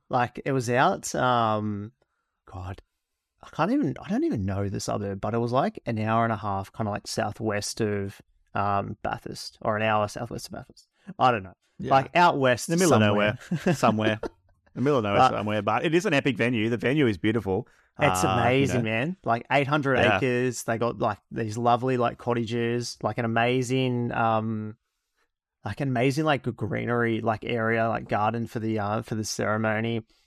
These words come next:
Speaker 1: And then, like, the, the reception's just, like, this, like, really cool, like, wooden, like, cottage. Like, it was just, yeah, it was so good, so good. And I, I do quite a few weddings out,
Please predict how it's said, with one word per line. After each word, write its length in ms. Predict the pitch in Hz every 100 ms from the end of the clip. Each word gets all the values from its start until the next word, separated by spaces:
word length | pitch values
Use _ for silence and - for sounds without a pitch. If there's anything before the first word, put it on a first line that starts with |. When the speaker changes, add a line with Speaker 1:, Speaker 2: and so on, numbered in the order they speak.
| _
Speaker 1:
And 120 | 113 113
then, 200 | 113 107
like, 220 | 104 -
the, 260 | 120 110 - -
the 80 |
reception's 680 | 117 - 123 110 - 120 113
just, 220 | - 107
like, 140 | 113 104
this, 200 | 117 -
like, 200 | 120 120 _ _ -
really 320 | 117 117 110
cool, 360 | - - 117 113
like, 140 | 107 -
wooden, 380 | 104 110 113
like, 220 | 107 107 -
cottage. 540 | - 110 113 104 -
Like, 180 | - -
it 20 |
was 120 | 107
just, 220 | 123 - - -
yeah, 200 | 104 90
it 60 | 135
was 140 | 117
so 240 | - 147 123
good, 160 | 98 - _
so 180 | - 113
good. 200 | 104 101 _ _
And 80 | 143
I, 60 | 156
I 40 | 175
do 140 | 294 480
quite 260 | - 180 180
a 40 |
few 260 | 143 127 127
weddings 360 | 110 113 107 101
out, 440 | 107 120 - -